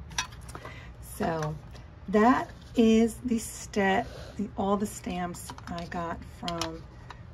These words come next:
Globoland. It is hard to actually show you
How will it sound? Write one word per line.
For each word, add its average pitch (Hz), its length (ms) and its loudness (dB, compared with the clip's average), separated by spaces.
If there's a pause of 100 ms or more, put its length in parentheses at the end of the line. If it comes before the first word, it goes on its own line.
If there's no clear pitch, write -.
(320)
Globoland. 208 840 2 (380)
It 190 100 -2
is 185 200 0
hard 175 480 0 (100)
to 170 340 -4
actually 165 500 -6
show 202 380 2
you 185 260 2